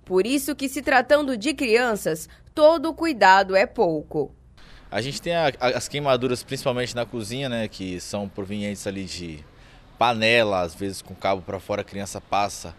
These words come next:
Speaker 2: mexe, quer colocar a mão no, no, no visor ali do forno também. Esses são os principais cuidados ali de cozinha.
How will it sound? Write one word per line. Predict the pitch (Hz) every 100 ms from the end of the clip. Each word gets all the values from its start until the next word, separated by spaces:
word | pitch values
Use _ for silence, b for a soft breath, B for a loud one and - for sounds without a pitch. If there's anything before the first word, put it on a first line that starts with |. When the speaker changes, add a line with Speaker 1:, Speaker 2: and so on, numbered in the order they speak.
| b b b b
Speaker 2:
mexe, | 87 101 113 107 -
quer | - 110
colocar | - 117 110 - 107
a |
mão | 101 101 101
no, | 101 95 87 80 80 - - - - - -
no, | 92 73 - -
no | 117
visor | 95 117 87 113 110
ali | 107 107
do | 104
forno | - 107 104 104
também. | 95 98 104 107
Esses | 139 147
são | - 160
os | -
principais | 151 - - 120 127 -
cuidados | 127 113 113
ali | 117 104
de |
cozinha. | - 143 117 110 98